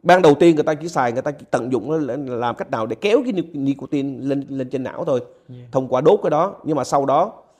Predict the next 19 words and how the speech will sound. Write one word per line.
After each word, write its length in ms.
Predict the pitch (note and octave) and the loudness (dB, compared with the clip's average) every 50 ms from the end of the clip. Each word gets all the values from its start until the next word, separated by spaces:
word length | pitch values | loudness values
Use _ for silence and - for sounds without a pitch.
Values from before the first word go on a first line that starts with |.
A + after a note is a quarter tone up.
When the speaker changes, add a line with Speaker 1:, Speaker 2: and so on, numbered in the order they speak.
| _ _ _ | _ _ _
Speaker 1:
để 380 | - B2 B2+ A#2 - - B3 C4+ G#3+ | -2 0 0 0 2 0 0 0 0
mà 200 | D#3 C3 B2+ B2+ | 0 0 0 -2
tăng 320 | C3 - - F#3 G3+ G3+ F3+ | -2 0 0 0 0 2 4
cường 280 | E3+ D#3+ D3 C#3 C3+ | 6 6 6 6 4
thêm 340 | C#3 D#3+ D#3+ D#3+ E3 E3 D#3+ D#3+ - - _ _ _ _ _ - | 0 2 2 2 2 0 -4 -10 -16 -20 _ _ _ _ _ -6
những 180 | A#2 B2+ E3 | -4 -4 0
cái 60 | F3+ F#3+ | 0 0
hiệu 120 | D3+ A#2+ | 2 2
ứng 180 | C3+ E3 G#3 A#3 | 0 0 0 -2
đó, 60 | B3+ | -4
người 140 | G3+ C#3 B2+ | -4 -4 -2
ta 140 | - C#3 | -2 -4
phải 140 | C#3 D3 D#3 - | -4 -4 -4 2
trộn 180 | - A3 A#3+ - - C3+ | 2 2 2 2 0 0
vào 320 | C#3 B2+ B2+ B2 B2+ C3 | 2 2 2 0 0 0
rất 100 | G3+ D4 | 0 0
là 100 | D4+ C3 | 0 0
nhiều 240 | B2 B2+ B2+ B2 A#2 | 0 0 0 0 2
chất 140 | - F3+ | 2 2